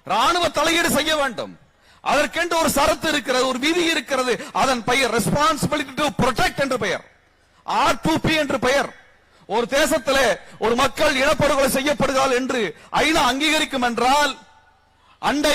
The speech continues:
நாடுகள் உடனடியாக ராணுவத்தை அனுப்ப வேண்டும். அண்டை நாடுகள் மட்டும், நாடுகள் மட்டுமல்ல,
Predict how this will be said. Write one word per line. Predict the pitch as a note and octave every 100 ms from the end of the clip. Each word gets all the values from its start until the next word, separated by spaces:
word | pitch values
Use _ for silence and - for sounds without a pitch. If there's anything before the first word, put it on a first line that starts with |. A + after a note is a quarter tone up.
| C4
நாடுகள் | C4+ C#4+ C4+ B3 F#3+ F#3+
உடனடியாக | C#4 D4 D4+ D4 C#4 B3+ A#3+ - - D#3
ராணுவத்தை | G3+ C4+ D#4+ D#4 D4+ C4+
அனுப்ப | C4+ A3 C4
வேண்டும். | B3+ G3+ C#3+ G2+ - - - C#3+
அண்டை | F3+ G3
நாடுகள் | F#3 F#3 F3+
மட்டும், | F#3 G3 E3+ C#3 D3+ D#3+
நாடுகள் | E3 G#3 G3 F3+
மட்டுமல்ல, | E3+ G3+ F#3